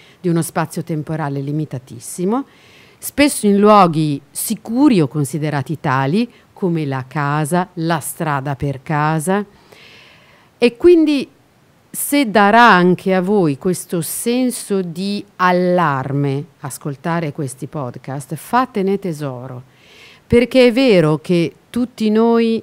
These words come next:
abbiamo diritto di vivere la vita come vogliamo, di vestirci come ci pare, di frequentare chi vogliamo, di comportarci in maniera libera, però è altrettanto vero che abbiamo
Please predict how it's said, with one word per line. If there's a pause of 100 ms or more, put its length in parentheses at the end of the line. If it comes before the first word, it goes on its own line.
abbiamo
diritto
di
vivere
la
vita (160)
come
vogliamo, (1200)
di
vestirci
come
ci
pare,
di
frequentare
chi
vogliamo,
di
comportarci
in
maniera (280)
libera,
però
è
altrettanto
vero
che
abbiamo